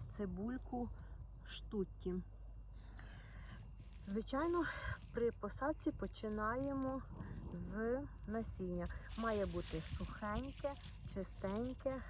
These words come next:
без зайвих пошкоджень, е, без хвороб, щоб воно дало гарний урожай. Е, плюс розмір, який ми обираємо, це, е, розмір нашої цибульки десять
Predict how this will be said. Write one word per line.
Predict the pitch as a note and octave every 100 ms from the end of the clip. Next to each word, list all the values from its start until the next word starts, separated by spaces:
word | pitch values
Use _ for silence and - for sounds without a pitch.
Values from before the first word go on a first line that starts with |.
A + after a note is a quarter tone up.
| -
без | F3 G#3 F#3
зайвих | F#3+ F#3+ F#3 F3+ -
пошкоджень, | F3+ F3+ - - A3+ C4 C4 C#4+ D4 - - - - - - -
е, | F#3 F#3+ F#3+ F3
без | G#3+ A3
хвороб, | - - F#3 F#3 A3 F4+ - - - - - -
щоб | D4 F#4
воно | F3 F3 A3 D4+
дало | E3+ E3+ A3+ G#3
гарний | F3+ F#3 G#3 G3
урожай. | G3 G3 F#3+ E3+ E3 - - - - - F3
Е, | F#3 F#3 F#3+ -
плюс | A#3 C#4 -
розмір, | A#3 C#4+ D#4+ E4
який | D#4 D4+ D4+ D4
ми | D4
обираємо, | A#3 C4 C#4+ C#4 C#4 D4 C#4+ C#4 C#4 - - -
це, | -
е, | A#3 D#3 - - - - - - F#3+ G3 A3
розмір | C4 B3+ A#3+
нашої | A3+ A3+ G#3+ G#3 -
цибульки | A3+ F#3+ A3 C4+ - - C#4 C4+ - - F3+
десять | G3+ G#3 A#3 - - -